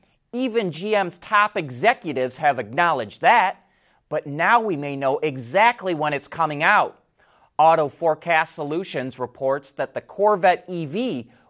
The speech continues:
will go into production in May of twenty twenty-six, less than four years from now. But here's the big surprise. It will not be built at the Corvette plant in Bowling Green, Kentucky.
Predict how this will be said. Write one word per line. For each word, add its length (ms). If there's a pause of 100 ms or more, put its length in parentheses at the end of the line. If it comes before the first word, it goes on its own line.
will 160
go 260
into 200
production 720
in 220
May 220
of 160
twenty 320
twenty-six, 880 (300)
less 320
than 220
four 300
years 360
from 240
now. 320 (580)
But 160
here's 460
the 160
big 420
surprise. 800 (400)
It 180
will 240
not 520
be 140
built 500 (280)
at 200
the 80
Corvette 560
plant 400
in 120
Bowling 440
Green, 260
Kentucky. 800